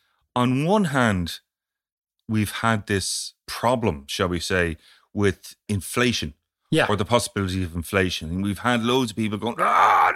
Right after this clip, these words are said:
Speaker 1: no, inflation, blah, blah, blah, blah." But actually, ironically, if there i-, are more restrictions now because of this
Speaker 2: There'll
Speaker 1: new
Speaker 2: be no
Speaker 1: variant,
Speaker 2: inflation.
Speaker 1: Yeah, that
Speaker 2: There'll be no
Speaker 1: puts the
Speaker 2: inflation.
Speaker 1: kibosh
Speaker 2: But
Speaker 1: on that,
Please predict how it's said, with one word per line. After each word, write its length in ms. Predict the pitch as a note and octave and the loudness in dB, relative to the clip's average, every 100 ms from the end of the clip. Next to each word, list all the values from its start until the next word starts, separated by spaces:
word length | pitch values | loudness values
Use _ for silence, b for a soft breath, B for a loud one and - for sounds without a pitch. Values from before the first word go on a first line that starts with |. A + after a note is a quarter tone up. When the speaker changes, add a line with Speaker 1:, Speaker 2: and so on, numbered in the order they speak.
| G#4+ | 0
Speaker 1:
no, 560 | A4+ F3+ E3+ G3+ G#3 F#3 | 2 2 4 2 0 -2
inflation, 760 | F3+ - F3 F#3+ G3+ F3+ F#3 E3 | -6 -4 -2 0 -2 -4 -4 -2
blah, 260 | D#3 F2+ | -4 -4
blah, 180 | - C3 | -4 -4
blah, 220 | - B2 | -2 -2
blah." 180 | B2 A#2+ - B B B B B - | -2 -6 -8 B B B B B 2
But 120 | D3 | 4
actually, 600 | F#3 G#3 - A2+ F2 - _ _ | 4 2 2 0 0 -8 _ _
ironically, 800 | G2+ A2 G2+ A#2+ D#3 - F#2+ D#2+ _ _ _ _ | 0 2 4 2 0 -2 -2 -2 _ _ _ _
if 520 | A2+ A#2 - - - _ _ _ _ _ A#2+ | 0 0 -2 -10 -16 _ _ _ _ _ -4
there 160 | A#2 G#2 | 0 4
i-, 140 | A2+ - | 2 2
are 200 | G#2+ G#2+ | 2 4
more 380 | A#2 G#2+ G2+ E2+ | 4 4 2 -2
restrictions 680 | - F2+ - A#2 G#2+ - E2+ | -4 -4 -2 -4 -4 -4 -2
now 160 | F#2+ E2+ | -2 -2
because 360 | D#2 - F#2 | -4 -4 -4
of 80 | F2 | -4
this 240 | F2 E2 - | -8 -8 0
Speaker 2:
There'll 160 | F3+ | 2
Speaker 1:
new 80 | E3+ | 4
Speaker 2:
be 20 | |
no 60 | G#3+ | 4
Speaker 1:
variant, 160 | D4 | 4
Speaker 2:
inflation. 320 | B2 C#3 - - _ _ _ _ | 2 0 -2 -8 _ _ _ _
Speaker 1:
Yeah, 180 | B3+ C4 - | -8 -8 -6
that 20 | |
Speaker 2:
There'll 160 | E3 D#3+ | -2 2
be 60 | |
no 80 | A3 | 4
Speaker 1:
puts 100 | C4 | 4
the 60 | F#3 | 2
Speaker 2:
inflation. 320 | C#3 D#3 B2+ | 2 2 4
Speaker 1:
kibosh 220 | B2+ A2+ | 4 4
Speaker 2:
But 80 | A#2 | 2
Speaker 1:
on 60 | A#2 | 4
that, 200 | D#3+ | 2